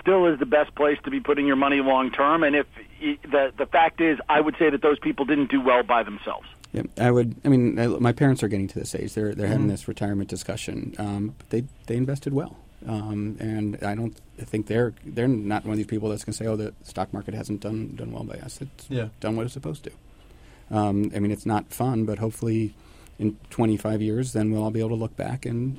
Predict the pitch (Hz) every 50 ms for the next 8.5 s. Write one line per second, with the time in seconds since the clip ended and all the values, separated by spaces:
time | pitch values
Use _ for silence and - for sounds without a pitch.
0 | - - 143 - - - - - - - - - 120 107 - - 107 110 107 107
1 | 117 - 113 - 117 117 120 113 - 143 127 - - - - - - - - 143
2 | 104 - - - - - - - - 143 120 117 117 113 110 - 160 147 147 -
3 | 165 151 135 143 156 139 170 190 202 196 165 170 143 135 120 139 151 151 131 123
4 | 120 123 135 135 - - - - - - - 135 120 131 135 165 170 - - 196
5 | 190 196 202 196 - - - - - - - - - - - 127 127 123 120 113
6 | 143 147 143 147 160 156 165 160 147 123 117 135 143 156 151 165 143 131 135 123
7 | 120 107 139 135 180 - - - - - - - 214 196 160 156 - - 214 202
8 | 208 214 214 214 - - 233 247 -